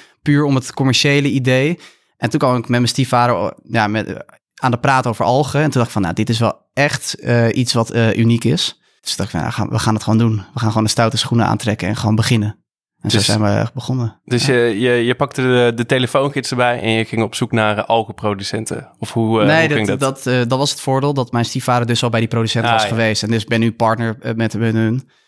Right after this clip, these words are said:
Speaker 1: Dus ik was al vrij snel op een afspraak, <laughs> tweeënhalf jaar terug. En toen ging, toen had ik allemaal vragen. En dan, ik kwam toevallig deze week die lijst tegen met vragen. Dus dat ik van, "Oh, wat grappig, joh, hoe snel dat is gegaan." Dat we nu tweeënhalf jaar verder zijn. Dat dat nu gewoon een serieus bedrijf geworden is.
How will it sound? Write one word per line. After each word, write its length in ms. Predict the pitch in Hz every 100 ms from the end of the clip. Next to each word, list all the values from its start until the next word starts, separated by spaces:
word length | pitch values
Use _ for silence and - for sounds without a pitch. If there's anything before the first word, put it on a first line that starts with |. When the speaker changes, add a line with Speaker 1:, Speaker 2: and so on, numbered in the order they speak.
| _
Speaker 1:
Dus 160 | 123 -
ik 80 |
was 160 | 120 120
al 60 | 113
vrij 240 | - 123
snel 280 | 117 123 113
op 100 | 110
een 60 | 101
afspraak, 500 | 120 - 120 110 - - 92
<laughs> 220 | 90 -
tweeënhalf 400 | - - 113 113
jaar 120 | 113 113
terug. 260 | 120 110
En 60 | 107
toen 100 | 113
ging, 180 | 113 107
toen 120 | 113
had 120 | 117
ik 80 | 117
allemaal 180 | 107 104
vragen. 420 | - 107 104 -
En 60 |
dan, 140 | 110 110
ik 180 | - -
kwam 200 | - 147
toevallig 420 | 143 147 - 208
deze 280 | 139 151 139
week 320 | 147 147 143 - - _
die 120 | 131
lijst 360 | 127 135 147 -
tegen 240 | 127 113
met 120 | 120
vragen. 380 | - 127 127 120
Dus 80 | 117
dat 100 | 123
ik 60 | 120
van, 140 | 123
"Oh, 80 | 120
wat 140 | 107 -
grappig, 280 | 131 113
joh, 100 | 113
hoe 100 | 117
snel 200 | 113 127
dat 120 | 120 110
is 120 | 107
gegaan." 380 | - 123 113 110 - _ _
Dat 120 | -
we 60 | 113
nu 80 |
tweeënhalf 340 | 113 - 117 110
jaar 100 | 104
verder 280 | - 117 110
zijn. 200 | 107 101
Dat 100 | 104
dat 160 | 104
nu 180 | 117 117
gewoon 180 | 104 110
een 60 | 110
serieus 460 | 113 104 107 107
bedrijf 340 | - 117 117 117
geworden 300 | 110 107 113
is. 180 | 123